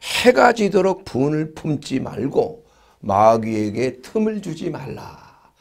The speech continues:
이렇게 말씀하고 있습니다. 그래서 용서치 못하는 마음으로 우리가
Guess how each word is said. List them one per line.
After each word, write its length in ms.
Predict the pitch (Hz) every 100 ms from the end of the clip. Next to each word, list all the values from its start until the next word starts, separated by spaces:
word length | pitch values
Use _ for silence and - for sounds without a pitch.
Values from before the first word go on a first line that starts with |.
| _ -
이렇게 260 | 180 -
말씀하고 540 | 196 - - - - 135
있습니다. 580 | - - - - - _ _ _ _
그래서 360 | - 101 101 101 - -
용서치 600 | 127 139 160 156 156 151
못하는 520 | 147 135 - 120 123 123
마음으로 480 | 101 110 107 117
우리가 520 | 110 104 107 156 147